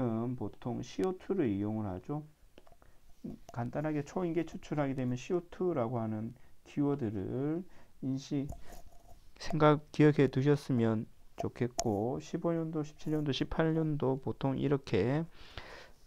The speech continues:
문제로 출제가 되었네요.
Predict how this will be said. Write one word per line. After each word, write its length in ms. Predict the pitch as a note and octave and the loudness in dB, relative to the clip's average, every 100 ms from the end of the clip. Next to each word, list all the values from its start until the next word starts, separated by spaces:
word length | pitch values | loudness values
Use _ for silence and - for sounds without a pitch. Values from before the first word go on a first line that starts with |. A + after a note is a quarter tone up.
| - - B4+ - F5+ - - - - - - - - - | -20 -20 -18 -12 -10 -10 -12 -14 -16 -20 -20 -20 -20 -6
문제로 480 | C3+ B2 C3+ C3+ B2+ - - - - - - - - - - | -2 2 2 2 -2 -8 -20 -20 -20 -20 -20 -20 -20 -20 -6
출제가 440 | D#3 D3+ C#3+ A#2 | -6 0 0 0
되었네요. 1000 | B2 C#3 A2+ G2+ F#2+ E2 F#2+ C3+ F3+ G#3 | 2 0 2 -2 -4 -4 -4 -4 -6 -8